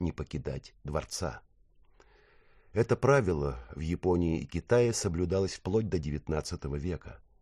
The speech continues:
Во многих местах царь — таинственное, никем никогда не виданное существо. Почему это так было,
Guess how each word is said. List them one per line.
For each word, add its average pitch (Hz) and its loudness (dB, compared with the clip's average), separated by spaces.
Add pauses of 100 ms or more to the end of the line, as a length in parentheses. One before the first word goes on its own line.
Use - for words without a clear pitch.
(340)
Во 82 4
многих 73 0
местах 76 -4
царь — - -2 (300)
таинственное, 67 -4 (200)
никем 101 2
никогда 82 0
не 82 0
виданное 76 -2
существо. - -8 (1200)
Почему 90 2
это 123 2
так 120 0
было, 92 0